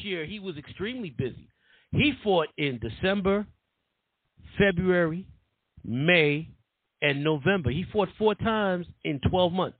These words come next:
in eleven months. He fought four times in eleven months. And along the way, won every, uh, title at a hundred and sixty-eight pounds, and now he's the undisputed super middleweight champion of the world.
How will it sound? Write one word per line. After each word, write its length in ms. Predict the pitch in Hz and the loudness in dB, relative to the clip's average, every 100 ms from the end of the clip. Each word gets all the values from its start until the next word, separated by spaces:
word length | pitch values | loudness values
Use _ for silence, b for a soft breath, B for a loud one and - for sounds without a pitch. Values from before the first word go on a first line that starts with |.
| - | 2
in 100 | 180 | 4
eleven 320 | 185 196 202 | 4 4 2
months. 220 | 202 139 | 0 -2
He 80 | 185 | -8
fought 240 | 170 175 143 | -8 -10 -6
four 160 | 185 202 | -4 -4
times 400 | - 185 165 156 - b b | -4 -4 -4 -6 -12 b b
in 100 | - | -4
eleven 300 | 151 156 151 | 2 2 2
months. 240 | 147 135 107 | 0 -2 -2
And 140 | - 139 | 0 2
along 380 | 139 156 175 175 | 4 4 4 2
the 80 | 208 | 0
way, 400 | 190 160 151 - _ _ - | 2 0 -2 -10 _ _ -6
won 240 | 160 147 160 - | -2 -2 -6 -2
every, 720 | 185 180 151 175 185 185 175 _ _ _ _ _ _ | -2 -2 -6 -8 -6 -6 -10 _ _ _ _ _ _
uh, 360 | 135 135 127 117 - _ - 208 | -2 -2 -2 -4 -10 _ -4 -2
title 460 | 196 190 135 135 - _ _ _ | 0 -2 -6 -10 -16 _ _ _
at 120 | 143 | -6
a 60 | 131 | -6
hundred 240 | 151 170 | -6 -8
and 80 | 151 | -8
sixty-eight 400 | - - 180 165 | -10 -8 -8 -4
pounds, 400 | - 208 170 147 - _ _ _ | -6 -6 -8 -12 -20 _ _ _
and 140 | - 127 | -16 -8
now 220 | 147 147 | -6 -6
he's 200 | 147 143 123 | -10 -12 -16
the 120 | 110 | -14
undisputed 720 | - 165 175 - 202 185 143 139 _ _ _ _ - - - | -10 -8 -8 -10 -8 -6 -8 -10 _ _ _ _ -14 -6 -2
super 240 | 190 156 | 0 0
middleweight 400 | 156 147 143 127 | 2 2 0 -2
champion 360 | - 143 123 120 | -4 -6 -4 -8
of 100 | 107 | -6
the 80 | 110 | -8
world. 300 | 107 95 | -8 -12